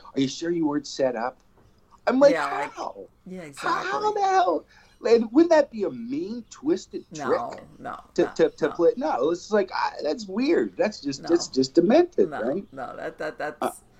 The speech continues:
Speaker 2: so that, let me tell you something,
Speaker 1: and
Speaker 2: though, and I hate to say it on such a sad occasion, it kind of changes the atmosphere in a, in a way, because it almost feels like he was trying to tell you guys, "Hey, it's okay.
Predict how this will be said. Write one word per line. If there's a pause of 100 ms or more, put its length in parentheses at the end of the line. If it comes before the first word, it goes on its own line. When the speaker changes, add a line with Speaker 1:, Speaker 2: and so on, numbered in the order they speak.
(160)
Speaker 2:
so
that,
let
me
tell
you
something,
Speaker 1:
and
Speaker 2:
though,
and
I
hate
to
say
it
on
such
a
sad
occasion,
it
kind
of
changes (1160)
the
atmosphere
in
a,
in
a
way,
because (580)
it
almost
feels
like
he
was
trying
to
tell
you
guys,
"Hey, (640)
it's
okay.